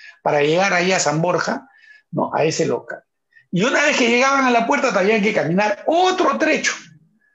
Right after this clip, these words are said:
¿ya? Y en mi piso, donde estaba la oficina de auditoría, ahí hacían varios trámites. Y les habían quitado la silla, y los profes no tenían dónde sentarse. Saqué todas las sillas de mi oficina. Todas.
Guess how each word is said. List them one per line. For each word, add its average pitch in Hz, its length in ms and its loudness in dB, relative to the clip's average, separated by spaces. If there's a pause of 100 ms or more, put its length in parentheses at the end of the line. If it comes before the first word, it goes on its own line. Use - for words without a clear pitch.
(140)
¿ya? 160 240 -2
Y 175 140 0
en 185 140 0
mi 202 180 -2
piso, 254 360 2
donde 120 180 0
estaba 165 240 0
la 165 80 2
oficina 156 340 -4
de 175 60 4
auditoría, 180 680 0 (160)
ahí 151 220 2
hacían 147 280 0
varios 139 260 -2
trámites. - 360 -8 (1300)
Y 139 140 -2
les 147 180 0
habían 180 240 0
quitado 180 240 0
la 180 120 0
silla, 208 420 -6
y 107 60 -12
los 110 140 -12
profes 185 460 -8
no 147 180 -4 (140)
tenían 170 320 -6
dónde 175 200 -2
sentarse. - 720 -10 (480)
Saqué - 300 -4
todas 175 220 0
las 156 140 0
sillas 170 220 -2
de 160 80 -2
mi 143 80 -6
oficina. 117 500 -12 (840)
Todas. - 500 -4